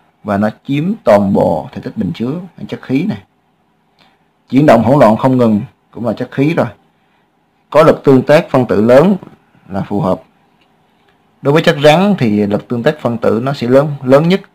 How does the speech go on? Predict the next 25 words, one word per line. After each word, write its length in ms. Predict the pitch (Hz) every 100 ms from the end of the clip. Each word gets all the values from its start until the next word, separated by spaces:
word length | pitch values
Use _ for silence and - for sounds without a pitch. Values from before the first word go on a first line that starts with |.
| _ _ _ _ _ -
lớn 140 | 127 151
hơn 180 | 131
so 200 | 113 117
với 220 | 113 120 131
chất 180 | 156
lỏng 300 | - - 151 175 _ -
và 100 | -
chất 180 | - -
khí. 280 | 135 165 208 _ _ _ _
Cái 100 | 156
lực 200 | 135 -
tương 180 | 139
tác 160 | 139 160
phân 140 | 143 120
tử 140 | 113
lớn 260 | 127 151 175
là 80 |
do 260 | 110 117 117
các 160 | 135 147
phân 140 | 123
tử 180 | 107 101
nó 100 | 127
ở 140 | 107
gần 320 | 127 117 107 104
nhau. 260 | 120 113